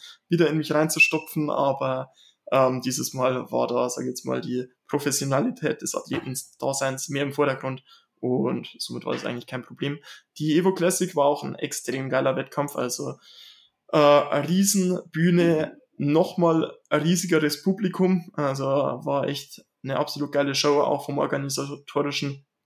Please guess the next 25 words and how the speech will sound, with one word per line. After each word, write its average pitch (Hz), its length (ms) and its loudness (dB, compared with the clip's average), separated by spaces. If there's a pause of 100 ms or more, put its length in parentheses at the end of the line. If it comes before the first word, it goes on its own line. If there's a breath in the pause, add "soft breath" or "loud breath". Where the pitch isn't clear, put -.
(340)
hat's, 143 300 -4
äh, 131 240 -2
mega 139 220 0
Spaß 135 300 -2
gemacht, 143 300 -4 (340 loud breath)
so - 140 -2
als 131 120 0
Athlet 139 340 -2
mit 139 140 -4
dabei 143 220 -2
zu - 160 -10
sein. 143 300 0 (440 loud breath)
Ähm, 135 720 2 (220)
genau, 135 260 4
auch 135 260 0
meine 143 240 2
Form, 147 320 2
sag 160 140 -2
ich 143 60 -8
jetzt 143 180 -6
mal, 147 120 4
an 139 140 -2
dem 143 200 -8
Tag 143 380 -2
war 139 640 2